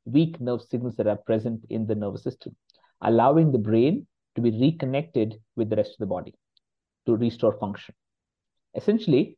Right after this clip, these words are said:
imagine a hearing aid, but instead of for your ears, this is a hearing aid for your spinal cord, and a pacemaker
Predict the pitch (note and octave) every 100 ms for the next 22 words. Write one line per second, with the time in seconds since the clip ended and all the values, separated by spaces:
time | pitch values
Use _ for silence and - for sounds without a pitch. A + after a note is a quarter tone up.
0 | - B2 B2+ C3+ D3 C#3+ A#2 A2+ A#2 E3
1 | E3 D#3 E3+ - _ _ _ _ - A2+
2 | A2 - _ - A2+ B2 A2+ A2+ G#2 G#2
3 | - _ - E3+ C#3 D#3+ - A#2 A#2+ A#2
4 | A2 A#2+ B2+ B2 A2 A2 - G2 F#2+ -
5 | G2+ G2 - G2 E2+ D#3+ _ _ _ _
6 | - G#2 A2 G#2+ A2+ A#2 F3 B3+ - A2+
7 | - G#2+